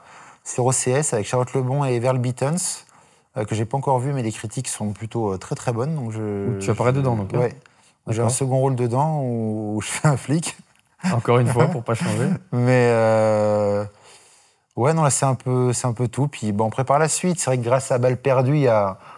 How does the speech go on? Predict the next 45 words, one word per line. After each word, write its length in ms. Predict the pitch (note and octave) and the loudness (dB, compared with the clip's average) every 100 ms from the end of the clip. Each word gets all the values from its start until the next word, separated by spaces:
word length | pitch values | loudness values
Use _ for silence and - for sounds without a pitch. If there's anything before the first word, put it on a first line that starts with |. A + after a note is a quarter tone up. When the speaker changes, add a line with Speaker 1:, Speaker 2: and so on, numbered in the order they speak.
| - | -6
Speaker 1:
enfin, 120 | A#2+ | -2
c'est 120 | A#2+ B2+ | 2 2
assez 200 | A2+ C3+ | 2 0
drôle. 280 | B2+ C#3+ A#2 | 2 2 2
On 60 | |
me 60 | G#2+ | -2
contacte 460 | A#2+ A2 B2+ - G#2 | -4 0 0 0 -6
pour 220 | G2 A2 | -4 -2
des, 300 | A2 G2+ F#2+ - - _ | 0 -2 -4 -12 -20 _
des 120 | G#2+ F#2 | -4 -2
grosses, 760 | G2 G#2+ A2 C#3 D#3 D3+ C3 | 0 0 4 6 6 4 4
grosses 480 | A#2+ A#2 B2 C#3+ C3 | 2 2 4 4 2
franchises 640 | - C3 A#2+ - C3+ C3+ A2+ | -2 -2 -2 -2 -2 0 2
américaines, 920 | A2+ A2+ B2 A2+ A#2 - C#3 C#3 B2+ | 2 2 0 0 -2 0 0 0 0
mais, 200 | A2 G#2 | 0 2
euh, 360 | G2+ F#2+ F#2 F2+ | 2 0 -2 -4
Speaker 2:
Tu 80 | - | -6
peux 100 | A#2 | 0
nous 100 | A2+ | 2
dire 180 | C3+ C#3 | 2 2
ou 80 | A2+ | 2
pas ? 260 | G#2+ G#2 - | 0 0 0
Speaker 1:
Non, 400 | A#2 D3+ F3 F3 | 4 6 6 4
parce 180 | D3+ B2+ | 2 2
que 80 | C#3+ - | 0 2
au-delà 520 | E3+ D#3+ D#3 E3+ E3 | 4 6 8 8 8
que 120 | - - | 4 -4
ce 140 | - | -2
ne 60 | C3+ | 0
soit 540 | - - C3+ C3 B2+ - _ _ _ _ _ - | -2 0 4 4 4 -6 _ _ _ _ _ 2
pas 120 | C#3+ | 2
fait, 460 | - D#3 E3 E3+ - _ _ _ _ _ _ - | 4 4 4 2 -6 _ _ _ _ _ _ -10
je 60 | |
suis 120 | - B2+ | -6 -2
même 160 | C3 | 0
pas 100 | B2 | 0
sûr 200 | - B2 | 0 -2
d'y 120 | A2+ | 0
aller. 180 | A2 G2 - _ _ _ _ _ _ _ _ _ _ | -2 -4 -10 _ _ _ _ _ _ _ _ _ _
Speaker 2:
Bon, 200 | A2+ C3 A2+ | 0 2 2
je 80 | |
vous 80 | A#2 | 4
donne 180 | C3 E3 | 4 6
mon 120 | E3+ | 6
RIB, 280 | D3+ F3+ F3+ | 8 8 6